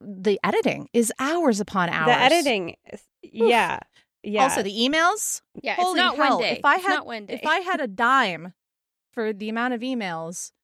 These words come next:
Speaker 1: I reply to
Speaker 3: <laughs>
Speaker 1: from a bride or groom before the wedding, wow. You know?
Speaker 2: Yeah, yeah. There's a lot more that comes into it. It goes
Speaker 1: And that's
Speaker 2: into
Speaker 1: another
Speaker 2: it.
Speaker 1: thing, right? The florists.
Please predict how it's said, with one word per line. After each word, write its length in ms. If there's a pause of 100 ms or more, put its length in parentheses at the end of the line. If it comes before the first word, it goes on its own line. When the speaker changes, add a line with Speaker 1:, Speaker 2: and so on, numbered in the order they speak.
(380)
Speaker 1:
I 280
reply 500
to 360
Speaker 3:
<laughs> 60
Speaker 1:
from 180
a 60
bride 440
or 80
groom 400
before 320
the 100
wedding, 560 (640)
wow. 260 (1600)
You 120
know? 140
Speaker 2:
Yeah, 240 (200)
yeah. 400 (560)
There's 360
a 120
lot 220
more 140
that 140
comes 240
into 260
it. 160 (300)
It 100
goes 120
Speaker 1:
And 80
that's 180
Speaker 2:
into 120
Speaker 1:
another 120
Speaker 2:
it. 80
Speaker 1:
thing, 160
right? 200
The 80
florists. 760